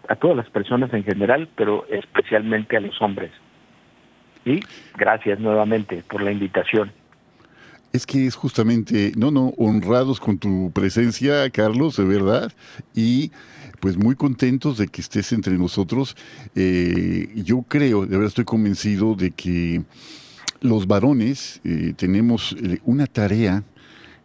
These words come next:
Speaker 2: eh, doblemente, eh, necesaria de emprender. No por otra cosa, sino porque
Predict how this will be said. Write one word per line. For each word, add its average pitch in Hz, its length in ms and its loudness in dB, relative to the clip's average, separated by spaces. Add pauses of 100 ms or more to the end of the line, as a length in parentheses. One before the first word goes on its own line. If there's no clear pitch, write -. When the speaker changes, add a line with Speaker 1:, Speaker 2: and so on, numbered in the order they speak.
(140)
Speaker 2:
eh, 90 600 0
doblemente, 131 1000 2 (300)
eh, 92 500 -2 (840)
necesaria 107 1040 2 (300)
de 87 220 -2
emprender. 90 640 0 (720)
No 127 340 4
por 165 180 2
otra 160 220 -2
cosa, 147 320 -2
sino 107 300 0
porque 92 840 0